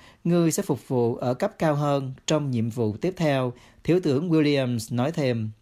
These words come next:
Theo trang tin của Ủy ban Quốc phòng Thượng viện Hoa Kỳ, việc đề cử của Thiếu tướng Flora được Thượng viện thông qua vào ngày hai mươi bảy tháng sáu năm hai nghìn không trăm mười chín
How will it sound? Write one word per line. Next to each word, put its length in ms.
Theo 320
trang 220
tin 320
của 120
Ủy 200
ban 260
Quốc 160
phòng 240
Thượng 180
viện 180
Hoa 260
Kỳ, 360
việc 260
đề 160
cử 440
của 180
Thiếu 260
tướng 180
Flora 580
được 320
Thượng 200
viện 200
thông 240
qua 220
vào 200
ngày 160
hai 100
mươi 80
bảy 160
tháng 180
sáu 380
năm 200
hai 160
nghìn 280
không 240
trăm 240
mười 160
chín 320